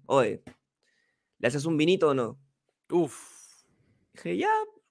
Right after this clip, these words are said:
Speaker 1: no, no, nunca he probado, pues, nunca había probado trago así fuerte, nada. Ya, métele nomás". Huevón, puta, me pidió un, pi-, nos fuimos a... Ahí mismo, porque yo, yo estoy en la Arequipa. Nos fuimos a... a caminar por ahí, por Arenales, todo.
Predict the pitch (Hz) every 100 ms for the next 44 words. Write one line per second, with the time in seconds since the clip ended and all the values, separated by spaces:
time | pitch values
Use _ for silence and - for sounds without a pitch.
0 | _ 190 233 339 285 247 254 269 247 208
1 | 233 254 233 202 202 233 220 214 196 190
2 | 180 165 143 135 135 139 131 139 160 143
3 | 123 127 135 135 135 143 113 110 98 -
4 | _ - 247 240 240 175 165 165 131 -
5 | _ _ _ _ _ _ _ _ - 113
6 | 110 139 127 - 143 131 123 - - 127
7 | 123 127 160 190 202 202 - _ 147 139
8 | 139 139 160 190 208 185 151 127 110 -
9 | 185 277 311 190 170 165 196 202 226 233
10 | 233 202 175 190 117 117 _ _ _ _
11 | _ _ _ _ _ 139 139 175 190 190
12 | 165 151 135 127 127 123 120 - _ _
13 | _ _ _ _ _ - 127 127 131 135
14 | 156 180 151 156 170 160 127 127 143 165
15 | 165 131 123 151 160 208 -